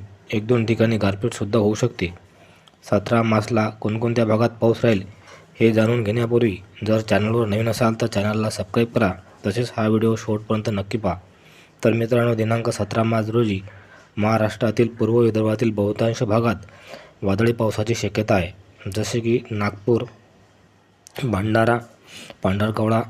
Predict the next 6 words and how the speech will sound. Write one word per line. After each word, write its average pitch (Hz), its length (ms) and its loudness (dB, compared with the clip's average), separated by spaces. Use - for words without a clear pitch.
चंद्रपूर, 113 520 2
ताडोबा, 113 380 4
उमरेड, 113 400 2
गोंदिया 113 400 2
या 110 120 4
भागात 110 340 2